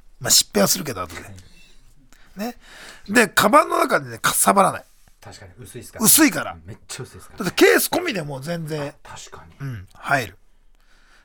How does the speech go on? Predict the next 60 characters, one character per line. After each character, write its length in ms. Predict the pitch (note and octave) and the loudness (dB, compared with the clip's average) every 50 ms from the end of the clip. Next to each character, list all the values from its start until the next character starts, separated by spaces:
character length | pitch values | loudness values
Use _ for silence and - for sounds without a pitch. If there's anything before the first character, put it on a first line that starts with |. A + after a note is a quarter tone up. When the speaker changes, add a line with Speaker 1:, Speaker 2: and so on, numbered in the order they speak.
| _ | _
Speaker 1:
で、 100 | - F#3 | -6 -4
電 280 | D3 C#3 B3+ D4+ D#4 D4 | 2 4 6 6 6 4
池 220 | - - - D4 | 0 0 2 2
も 140 | C#4+ C#4+ C#4+ | 2 2 2
ね、 100 | C4 A3 | 2 0
だ 60 | D#3 | 0
か 80 | G#2 - - - - - - - _ - | -2 -6 -10 -20 -20 -20 -20 -10 _ -2
ら 120 | A3 F#3+ | -2 2
今 200 | - - G4+ F#4 | 6 8 8 8
日 60 | B3 A#3+ | 6 4
み 60 | D4+ | -2
ん 40 | D#4 | -2
な 80 | D#4+ | -2
に、 140 | C#4 G#3 D#3+ | -2 -2 -4
あ 20 | |
の、 60 | D3 - - | -10 -10 -12
Speaker 2:
あ、 160 | - C3+ C#3+ | -12 -10 -10
そ 180 | D3 C#3+ C#3 D3 | -8 -8 -6 -6
う 40 | D#3 | -4
で 20 | |
す 60 | G#3 G3+ | -4 -4
ね。 40 | G3+ | -2
Speaker 1:
驚 40 | |
か 100 | - G#3+ | 0 0
れ 80 | A3 G#3 | 0 0
る 60 | E3+ | -2
ん 20 | C3 | -6
だ 80 | B2 | -10
け 80 | A#2 A#2+ | -10 -10
ど、 260 | C3 B2+ A#2 G#2 - - - G2+ F#2+ - - - - - | -8 -8 -8 -8 -10 -12 -18 -20 -20 -20 -20 -20 -14 -10
Speaker 2:
う 60 | - | -6
ん。 20 | F3 | 0
Speaker 1:
「充 180 | E3 B3 E4+ G4 | 4 6 6 6
電 140 | A#4 A4 D#4+ | 6 4 2
器 60 | G#3+ | 2
持 100 | F#3+ G3 | -2 0
ち 100 | - A#3 | 0 0
歩 80 | A3 A3 | 0 2
か 100 | G#3+ A#3 | 2 0
な 60 | G#3+ | 0
い 40 | F#3 | 0
ん 40 | C#3 | -2
で 40 | |
す 80 | A#2+ - | -6 -8
か？」 160 | - D3 D3 D3 | -8 -6 -6 -8
っ 20 | |
て 160 | C#3+ - C3+ | -8 -8 -12
言 40 | B2 | -12
う 20 | A#2+ | -12
け 60 | A#2+ | -10
ど、 220 | B2+ C3 B2+ A#2 G#2+ | -10 -10 -10 -10 -12
Speaker 2:
う 40 | G#2 | -14
ん。 60 | F#2+ F2+ E2+ - - _ _ _ _ _ _ _ _ _ _ _ _ _ _ _ - | -18 -20 -20 -20 -20 _ _ _ _ _ _ _ _ _ _ _ _ _ _ _ 0
Speaker 1:
俺 200 | B3 C#4 F4 F4+ | 2 4 4 6
が 80 | G#4 F#4 | 6 4
今 440 | D#4 E4+ - - E4+ D#4+ C4+ G#3+ F3 | 2 2 0 2 4 4 6 4 2
日 120 | E3 D#3+ | 0 -2
家 200 | E3 G#3 A#3+ C4 | -2 -2 -2 0
出 120 | G3+ A#3 G3+ | 0 -2 -4
て、 500 | - - F#3 F3 D#3+ D3 A#2+ G2+ - | -6 -6 -4 -2 -2 -2 -2 -4 -8